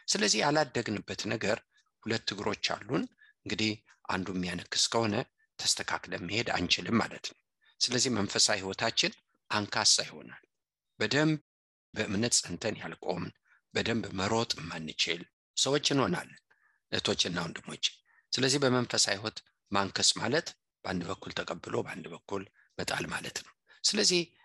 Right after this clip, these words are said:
እ፣ በእነዚህ ነገሮች፣ ሶስቱን ነገሮች እናንሳ። በአንድም በሌላ መንገድ ደግሞ ደግሞ ተገልጿል። ቢሆንም ግን እንደገና ደግመን ብንሰማው ክፋት የለውም። መጀመሪያ ለማደግ ራስን ከመግዛት ይጀምራል።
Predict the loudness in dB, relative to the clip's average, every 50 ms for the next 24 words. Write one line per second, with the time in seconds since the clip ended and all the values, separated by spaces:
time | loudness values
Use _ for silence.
0 | _ -4 -2 0 0 0 -2 -2 0 2 4 4 4 4 4 2 2 0 -2 -2
1 | -2 0 0 0 -2 -4 -6 -6 -10 -20 _ 0 2 2 4 4 4 2 2 2
2 | -2 -2 -4 -6 -6 -6 -4 -2 -2 -2 -2 -2 -2 0 2 2 2 0 -4 _
3 | _ _ -2 0 0 0 0 -2 -2 -2 -2 -2 -2 -2 -4 -4 -6 -8 -6 -2
4 | 0 0 0 0 -4 -10 -14 -20 -20 _ _ -6 -4 -2 0 2 0 0 0 -4
5 | -6 -6 -6 -6 -6 -6 -8 -8 -8 -6 -2 0 0 2 2 2 2 0 -2 -8
6 | -20 _ _ _ -8 -2 2 2 4 4 4 4 4 4 4 2 2 0 -4 _
7 | _ -6 -6 -4 -4 -6 -4 -4 -4 -4 -4 -4 -8 -8 -6 -4 -4 -4 -4 -4
8 | -6 _ _ _ _ -4 0 2 2 2 4 4 2 2 2 0 -2 -2 -2 -2
9 | -2 -4 -6 -4 -6 -8 -8 -10 -14 -20 -20 -20 -20 -14 _ -4 0 2 2 2
10 | 4 4 4 4 2 2 -2 -6 _ _ _ -14 -8 -4 0 0 2 2 2 2
11 | 0 -2 -2 -2 -6 -12 _ _ _ _ _ _ _ _ 0 2 2 4 6 6
12 | 4 4 2 -2 -6 -6 -6 -4 0 4 4 4 4 4 2 -2 -4 -2 -2 0
13 | 0 -2 -4 -6 -10 -12 -14 -16